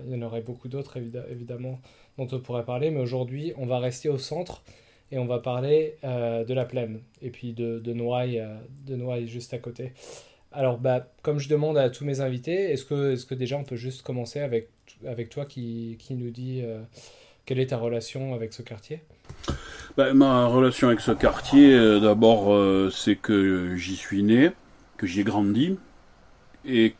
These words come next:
Speaker 2: que, bon, après je l'ai, je l'ai quitté, euh, puis j'y suis revenu, euh, après une dizaine d'années d'absence de Marseille, et ça avait beaucoup changé. C'était devenu un quartier, euh, on va dire un peu,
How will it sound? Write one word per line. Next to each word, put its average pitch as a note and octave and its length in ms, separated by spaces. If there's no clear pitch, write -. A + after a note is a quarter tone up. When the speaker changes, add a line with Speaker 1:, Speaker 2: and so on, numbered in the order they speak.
Speaker 2:
que, - 100
bon, A2 300
après A2 200
je G2+ 120
l'ai, F#2 500
je E2+ 140
l'ai F#2 100
quitté, G#2 500
euh, E2 600
puis F2+ 140
j'y F2+ 260
suis - 240
revenu, G#2+ 840
euh, F#2+ 1120
après - 200
une F2+ 340
dizaine F#2+ 320
d'années F#2 220
d'absence B2 580
de G2+ 60
Marseille, B2+ 560
et G2 120
ça - 180
avait F#2+ 140
beaucoup F#2+ 240
changé. B2+ 640
C'était G#2 240
devenu A2+ 600
un G#2+ 120
quartier, A2+ 500
euh, F#2+ 380
on F#2+ 100
va G2+ 100
dire A2 200
un G#2 120
peu, A2 460